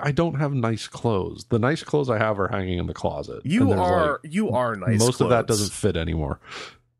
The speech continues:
Speaker 2: You, you are nice clothes.
Speaker 1: Oh, you're a sweetie boy.
Speaker 2: I am. So, uh,
Speaker 1: Um, yeah, but back to the question at hand.
Speaker 2: <laughs>
Speaker 1: Um, uh, the other night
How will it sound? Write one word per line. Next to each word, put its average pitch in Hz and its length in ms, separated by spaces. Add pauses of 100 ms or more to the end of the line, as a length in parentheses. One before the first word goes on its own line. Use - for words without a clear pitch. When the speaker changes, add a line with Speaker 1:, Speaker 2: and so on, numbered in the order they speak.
(220)
Speaker 2:
You, 208 180
you 180 240
are 120 220
nice - 260
clothes. - 640 (760)
Speaker 1:
Oh, 143 720
you're 90 160
a 87 40
sweetie 85 340
boy. 80 280 (100)
Speaker 2:
I 107 120
am. - 180 (1700)
So, 123 220
uh, 123 40 (300)
Speaker 1:
Um, 104 240
yeah, 127 180
but 107 140
back 196 220
to 156 80
the 117 60
question 139 400
at 98 140
hand. 98 400
Speaker 2:
<laughs> - 60
Speaker 1:
Um, 104 520 (1120)
uh, 104 320 (380)
the 139 180
other 196 180
night 113 380